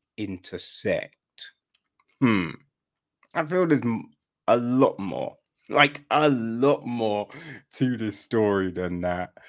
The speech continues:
right? So it is actually an adaptation of a book, right? A book from the screenwriter himself, Michael Farris Smith, which came out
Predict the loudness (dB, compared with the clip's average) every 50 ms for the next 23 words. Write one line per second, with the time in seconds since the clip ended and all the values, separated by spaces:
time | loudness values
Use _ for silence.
0 | -20 -20 -18 _ 2 4 4 6 4 2 -4 -4 0 2 2 4 2 0 -4 -10
1 | _ _ _ _ _ _ _ _ _ _ _ _ _ _ _ _ -20 -20 _ _
2 | _ _ 6 8 8 10 8 6 6 2 -6 -16 _ _ _ _ _ _ _ _
3 | _ _ 2 4 4 4 2 -2 -10 -8 -6 -2 -2 -2 0 -2 -4 -6 -8 -10
4 | -8 -6 -6 -6 -8 _ -2 -2 0 0 -2 -4 -6 _ _ -18 -10 -4 -2 -2
5 | -2 -2 -4 -6 -8 -8 -8 -10 -12 _ -8 -6 -4 -4 -4 -6 -6 _ 2 2
6 | 4 2 2 -2 -10 _ -20 -20 -20 -20 _ _ _ _ -2 0 0 0 -2 -4
7 | -8 _ _ _ _ _ _ _ _ -2 -2 -2 -2 -4 -8 -12 _ -8 -6 -6
8 | -6 -8 -12 -20 -20 -20 -20 -16 -4 0 0 2 2 2 0 -4 -6 -8 -8 -8
9 | -6 -6 -8 -6 -4 -2 0 2 2 2 2 2 0 0 -2 -2 -2 -2 0 0
10 | 0 0 -2 -4 -4 -2 0 0 0 0 -2 -4 -6 -6 -6 -4 -4 -2 -2 -2
11 | -2 -4 -6 -8 -8 -4 -2 -2 -2 -2 -4 -12 -20 -20 -20 -18 _ -8 -8 -8
12 | -8 -10 -8 -6 -4 -4 -4 -4 -4 -4 -2 -2 -2 -4 -6